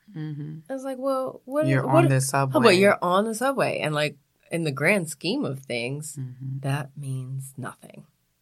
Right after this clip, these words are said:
Speaker 2: So, um, so that's just a little tip for, for folks.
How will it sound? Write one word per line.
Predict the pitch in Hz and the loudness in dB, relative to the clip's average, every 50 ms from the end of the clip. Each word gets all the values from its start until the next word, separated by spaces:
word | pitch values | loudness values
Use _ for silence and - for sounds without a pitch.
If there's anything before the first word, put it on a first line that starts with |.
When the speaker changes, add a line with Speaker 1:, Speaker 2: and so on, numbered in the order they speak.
| _ _ _ _ _ _ _ _ _ _ | _ _ _ _ _ _ _ _ _ _
Speaker 2:
So, | - - - 143 131 127 127 123 123 120 117 - - | -8 -2 2 4 4 4 4 2 0 0 -2 -2 0
um, | - 131 117 113 71 69 107 104 - 143 147 - _ _ _ _ _ - | 2 2 2 2 0 -2 -4 -4 -6 -8 -10 -12 _ _ _ _ _ -10
so | - 147 | -4 0
that's | 143 143 135 139 | 2 2 2 2
just | 143 127 135 - | -2 -4 -4 -4
a | |
little | 117 123 123 110 104 - - _ - | -4 -4 -4 -6 -6 -10 -12 _ -8
tip | - - - - - | -6 -6 -8 -8 -10
for, | - - - - 170 170 _ _ _ _ | -10 -8 -8 -8 -8 -10 _ _ _ _
for | - - - 87 | -14 -12 -10 -10
folks. | - - - - - - - - | -10 -10 -12 -12 -12 -14 -16 -20